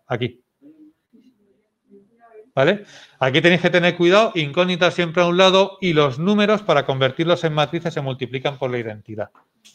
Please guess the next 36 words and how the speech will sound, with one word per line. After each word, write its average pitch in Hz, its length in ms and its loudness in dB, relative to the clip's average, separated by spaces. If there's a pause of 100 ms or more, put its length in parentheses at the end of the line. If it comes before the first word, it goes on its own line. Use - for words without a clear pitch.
(160)
Siempre. - 360 0 (1080)
¿Vale? 202 320 2 (160)
Y 135 140 6
esa 135 200 2
era 127 160 4
la, 117 520 2 (720)
bueno, 127 240 -2
podéis 123 200 -4
ver 131 100 -2
aquí 131 520 -8 (120)
la 120 260 -6
solución. 151 760 -8 (520)
Pues 123 140 -6
aquí 127 140 -2
lo 123 100 2
tenéis, 113 220 -4
¿vale? 139 180 2
¿Veis? 175 340 -2
Aquí 123 360 -2
queda 131 280 2
esto, 208 320 0
hace 147 220 0
la 135 80 0
inversa 123 400 -2
de 202 260 0
esto, 190 240 -6
que 147 60 -4
es 139 100 -6
esta 143 220 -4
de 160 80 2
aquí, 214 440 -2 (360)
y 170 60 4
ese 165 140 4
sería 147 160 2
el 127 60 2
resultado. 127 540 -2